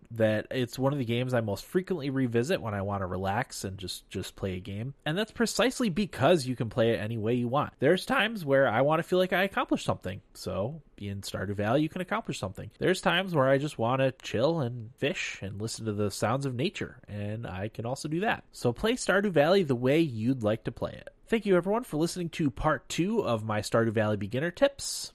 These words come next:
I do plan on doing another game before I revisit Stardew Valley. It may even be a couple weeks before I do more Stardew Valley,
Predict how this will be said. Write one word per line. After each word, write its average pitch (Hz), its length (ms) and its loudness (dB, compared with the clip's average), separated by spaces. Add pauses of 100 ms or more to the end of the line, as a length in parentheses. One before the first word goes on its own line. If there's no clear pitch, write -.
(100)
I 147 120 4
do 170 240 0
plan 226 400 -2
on 190 320 0
doing 180 280 6
another 180 240 6
game 143 300 0
before 135 340 6
I 131 40 8
revisit 131 460 2
Stardew 151 320 2
Valley. 147 300 4
It 123 80 0
may 120 100 -2
even 113 180 2
be 113 140 0
a 101 40 -4
couple 107 260 -2
weeks 113 280 -4
before 110 340 2
I 107 80 4
do 113 240 0
more 110 200 -2
Stardew 110 340 0
Valley, 107 400 0